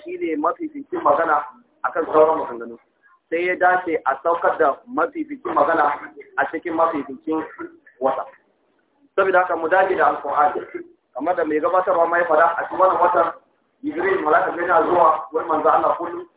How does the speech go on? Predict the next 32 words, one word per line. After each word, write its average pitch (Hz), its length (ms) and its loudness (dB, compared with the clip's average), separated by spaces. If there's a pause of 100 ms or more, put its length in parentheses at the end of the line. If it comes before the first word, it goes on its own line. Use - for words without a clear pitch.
(120)
suna 175 280 -2
muratan 156 420 2
Alkur'ani. 123 540 -6 (800)
Saboda 175 320 2
haka 185 120 0
wannan 190 500 2
dama 202 400 6
ne 170 100 -8 (220)
musamman 196 400 -4
yanzu 180 360 2
da 165 240 2 (440)
babu 202 280 2
aiki. 165 260 -2 (1400)
Ko 185 120 -4
ba 185 180 4
ka 185 60 -4
bane, 170 160 -2
babu 175 280 2
aikin 170 240 -4
gwamnati. 160 340 -4 (840)
Mutane 180 320 2
suna 165 280 0
gida. - 420 -2 (600)
A 143 100 -2
maimakon 170 420 2
mutum 202 260 -2
ya 165 160 0
zauna 185 280 4
ya 151 140 0
ta 190 160 0
kallon 196 380 2 (400)
fina-finai, 160 520 0